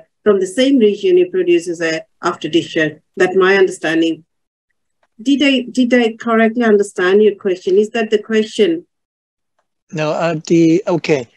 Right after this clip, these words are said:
Speaker 2: So the, I really would like to know that the, you act-, have the, exactly the same experience for us. W-, namely, once we have the after discharge,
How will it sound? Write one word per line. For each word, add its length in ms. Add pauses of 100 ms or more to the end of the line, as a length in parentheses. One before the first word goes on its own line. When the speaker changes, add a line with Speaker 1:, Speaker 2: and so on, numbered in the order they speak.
(100)
Speaker 2:
So 240
the, 240
I 160
really 320
would 120
like 220
to 120
know 240
that 260
the, 280
you 260 (100)
act-, 280
have 320
the, 80
exactly 540
the 140
same 340
experience 640
for 200
us. 240
W-, 160 (920)
namely, 520 (460)
once 300
we 220
have 320
the 120 (180)
after 340
discharge, 680